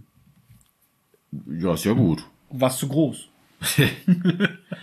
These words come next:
Speaker 1: Ich finde das schon manchmal gar nicht schlecht, wenn Leute auch mal, müssen ja nicht immer alle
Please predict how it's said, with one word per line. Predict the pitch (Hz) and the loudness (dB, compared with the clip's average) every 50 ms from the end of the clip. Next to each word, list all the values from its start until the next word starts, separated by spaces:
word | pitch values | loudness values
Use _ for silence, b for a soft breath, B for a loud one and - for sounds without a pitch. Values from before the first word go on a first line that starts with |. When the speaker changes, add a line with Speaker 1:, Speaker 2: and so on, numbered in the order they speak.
| B B B | B B B
Speaker 1:
Ich | - - | -8 -6
finde | - 226 226 202 | -4 -2 -2 -2
das | - | -2
schon | - 180 | 0 0
manchmal | 165 160 156 147 | 2 2 2 2
gar | 143 139 139 | 2 0 0
nicht | 139 131 - | 0 -2 -2
schlecht, | - 113 107 - - | 0 -2 -2 0 0
wenn | 107 95 | -2 2
Leute | 95 95 95 - | 2 0 0 0
auch | - 92 | -4 -2
mal, | 90 87 90 | -2 0 0
müssen | 87 87 - - 55 - 50 50 76 82 - - 73 104 120 120 147 143 | 0 0 -2 -4 -8 -12 -14 -14 -14 -14 -14 -10 -8 -6 -6 -4 -2 -2
ja | 139 | -2
nicht | 139 131 - | -2 -2 -4
immer | 123 131 120 - - | -4 -4 -6 -6 -6
alle | - 101 113 110 92 80 78 82 | -6 0 2 2 2 0 -2 -8